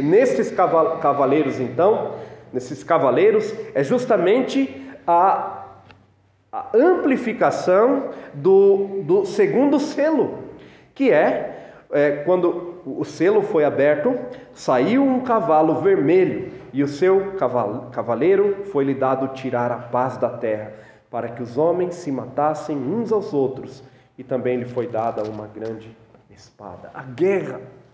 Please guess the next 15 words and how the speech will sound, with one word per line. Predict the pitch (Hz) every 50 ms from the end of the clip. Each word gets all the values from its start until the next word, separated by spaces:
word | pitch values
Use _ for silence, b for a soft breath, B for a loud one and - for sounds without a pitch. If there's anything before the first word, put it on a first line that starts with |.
| _ _ _ b b b b b b b b
Mas | b 143 143 151
aqui | 208 202 - - 220 240 247 254 254 - - - - - -
não | 190 214 208
é | 220 233
qualquer | 220 - 214 190 196 202 214 190 160 -
guerra. | 117 139 135 135 - - 117 - - - - - - B B B B B
É | B 185
uma | 202 214 220 196
guerra | 156 - 170 185 202 196 - 160 151
que | - - 196
é | 185 170
promovida, | - - - 196 208 220 220 208 208 196 - - 151 190 220 220 156 160 156 151 - - - - - - -
que | - 196 202 190
é, | 196 220 220 220 220 - - - - - -
é | 175 185 202 - - - - - - -